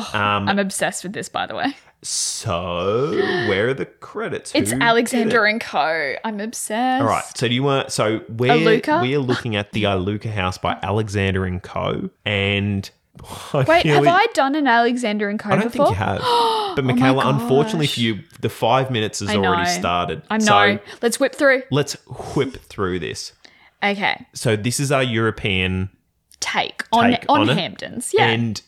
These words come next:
Speaker 1: there is so many highlights here. Let's just, let's just rattle them off as we, we
Speaker 2: Yep.
Speaker 1: dance between. I'm looking at a photo of the kitchen at
Speaker 2: Yep.
Speaker 1: the moment.
Speaker 2: Mm-hmm.
Speaker 1: And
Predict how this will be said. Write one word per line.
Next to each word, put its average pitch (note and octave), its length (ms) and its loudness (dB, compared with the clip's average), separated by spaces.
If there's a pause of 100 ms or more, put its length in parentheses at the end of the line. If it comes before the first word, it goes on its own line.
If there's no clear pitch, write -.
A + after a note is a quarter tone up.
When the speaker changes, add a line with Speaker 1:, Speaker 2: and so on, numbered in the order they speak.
Speaker 1:
there A#2 240 0
is C3 120 -2
so A2+ 360 0
many B2+ 240 0
highlights F#2 720 -2
here. F#2+ 400 -2 (380)
Let's B2 320 -2
just, - 380 -6 (380)
let's C3 560 -2
just C#3 180 -4
rattle G2+ 260 2
them F#2+ 160 -2
off F#2+ 200 -2
as G2 160 -2
we, F#2 280 -2
we G2 180 -2
Speaker 2:
Yep. - 140 0
Speaker 1:
dance - 160 -8
between. - 460 -10
I'm B2 320 2
looking C3+ 300 0
at - 260 0
a G#2 60 -2
photo F#2 600 0
of F#2 340 -2
the G2 160 -4
kitchen - 540 -6 (180)
at G#2+ 60 2
Speaker 2:
Yep. - 100 4
Speaker 1:
the G#2+ 60 0
moment. G#2+ 360 0 (160)
Speaker 2:
Mm-hmm. A#3+ 280 2 (140)
Speaker 1:
And G#2 640 0